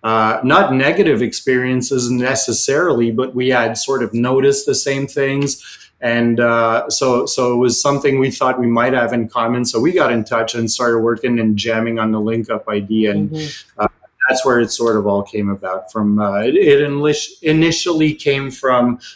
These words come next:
Speaker 1: the Weathered Souls, Black is Beautiful. Uh, and then we decided to do something that was more sort of brewing industry centric,
Speaker 2: Mm-hmm.
Speaker 1: uh, in terms of diversifying our own industry.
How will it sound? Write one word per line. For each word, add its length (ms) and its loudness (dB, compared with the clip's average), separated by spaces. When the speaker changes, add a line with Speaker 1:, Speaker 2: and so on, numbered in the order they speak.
Speaker 1:
the 120 0
Weathered 400 2
Souls, 380 0
Black 320 0
is 140 -2
Beautiful. 600 2
Uh, 420 4
and 260 2
then 200 4
we 180 2
decided 640 2
to 100 -2
do 220 0
something 480 -2
that 160 -2
was 180 -2
more 360 0
sort 280 -2
of 220 -4
brewing 460 2
industry 580 0
centric, 680 -4
Speaker 2:
Mm-hmm. 260 -6
Speaker 1:
uh, 120 -2
in 100 0
terms 300 -4
of 60 -16
diversifying 560 -2
our 120 -4
own 200 0
industry. 500 -2